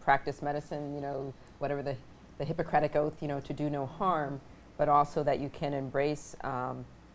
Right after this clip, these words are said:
you know, a social justice, human rights framework around, um,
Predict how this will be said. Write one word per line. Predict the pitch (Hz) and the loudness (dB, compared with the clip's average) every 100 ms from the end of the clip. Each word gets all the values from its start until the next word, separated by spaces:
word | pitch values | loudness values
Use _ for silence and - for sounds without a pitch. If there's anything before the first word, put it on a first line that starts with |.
| - | -10
you | 139 | -4
know, | 135 131 | -2 0
a | |
social | 127 151 - | 0 0 0
justice, | 143 143 101 - 131 123 - | 0 2 0 -2 -6 -6 -10
human | 165 151 139 | -8 -6 -4
rights | 127 123 - | -4 -4 -8
framework | - 127 131 127 117 123 | -6 -4 -2 -4 -4 -4
around, | 123 120 123 131 123 - - | -2 -2 -2 -4 -6 -12 -10
um, | 123 120 117 | -6 -4 -6